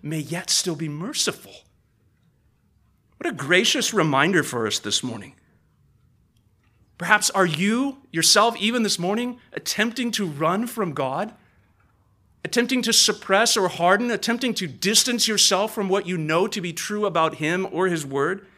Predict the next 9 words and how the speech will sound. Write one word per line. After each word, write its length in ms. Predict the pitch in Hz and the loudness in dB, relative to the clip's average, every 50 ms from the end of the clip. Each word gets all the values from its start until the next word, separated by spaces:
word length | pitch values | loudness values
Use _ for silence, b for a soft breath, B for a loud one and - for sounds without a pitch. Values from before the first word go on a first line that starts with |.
| b b b b b b b b b b - | b b b b b b b b b b -4
even 240 | 175 202 240 233 175 | -2 2 2 2 2
drowning 600 | 120 131 127 151 156 156 165 214 247 262 262 247 | 2 0 0 4 6 6 6 6 6 4 2 2
in 60 | 202 | 2
the 60 | 175 | 0
consequences 800 | 170 - - 190 - 180 - 233 208 - 233 208 208 - 220 196 | -2 -4 -4 -4 -2 0 0 -2 -2 0 -2 -2 0 -2 -2 -2
of 140 | 196 185 165 | -2 -2 -2
your 140 | 165 170 160 | 0 0 0
own 200 | 156 165 170 170 | 0 0 0 0
sin? 460 | 160 - - 156 139 156 190 233 220 | 0 0 0 0 -2 -4 -4 -8 -10